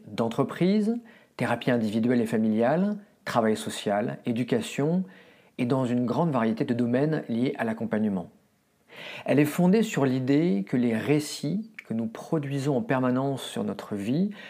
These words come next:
peuvent soit nous enfermer, soit nous libérer, et qu'il existe toujours une multiplicité de points de vue pour rendre compte d'une situation.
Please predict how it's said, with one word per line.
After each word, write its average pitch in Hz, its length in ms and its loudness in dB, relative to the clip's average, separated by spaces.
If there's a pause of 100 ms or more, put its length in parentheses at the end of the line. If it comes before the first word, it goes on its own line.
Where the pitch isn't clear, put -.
(220)
peuvent 135 260 2
soit - 240 0
nous 127 160 2
enfermer, 113 600 -2 (260)
soit - 300 -2
nous 143 120 2
libérer, 113 600 -2 (400)
et 135 100 0
qu'il 170 160 4
existe 160 600 0
toujours 196 560 2
une 135 180 0
multiplicité 151 1200 0
de 127 100 0
points 151 260 0
de 131 120 2
vue 131 400 0 (280)
pour 120 160 0
rendre 120 320 2
compte 147 220 0
d'une 113 140 0
situation. 110 580 -4